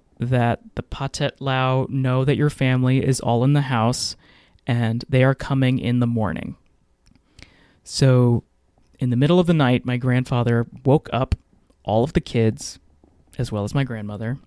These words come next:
and they fled to Thailand. And the ambassador from Russia was correct. The Pathet Lao did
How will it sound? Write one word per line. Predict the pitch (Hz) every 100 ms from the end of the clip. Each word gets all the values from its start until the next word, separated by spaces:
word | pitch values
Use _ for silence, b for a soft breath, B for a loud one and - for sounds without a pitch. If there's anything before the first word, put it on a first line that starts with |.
| _ _ b b b b b b -
and | 117 117 120 -
they | 113 110 117
fled | 120 - 139 123 123 156 - _ -
to | 127 123
Thailand. | - 143 131 110 - - - _ _ _
And | 127 117 120 - -
the | 127 120 120
ambassador | 123 135 143 143 139 127 120
from | - 127
Russia | 127 123 - 123
was | 117 131
correct. | - 180 120 135 - -
The | - 120
Pathet | - 127 - 139 -
Lao | 110
did | 110 127 120